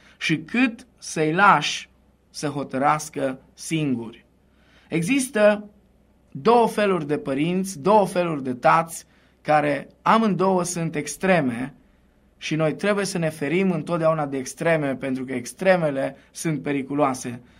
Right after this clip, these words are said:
De aceea suntem chemați la această echilibristică despre care spuneam.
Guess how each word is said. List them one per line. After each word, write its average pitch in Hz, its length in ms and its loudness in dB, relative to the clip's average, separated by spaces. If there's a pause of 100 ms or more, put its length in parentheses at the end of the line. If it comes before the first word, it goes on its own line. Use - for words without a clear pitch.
De 147 140 0
aceea 208 400 4
suntem 139 400 -4
chemați 143 520 -2 (180)
la 147 180 4
această 151 640 0 (120)
echilibristică 156 1080 -2
despre 127 300 -6
care 139 260 -2
spuneam. 131 540 -4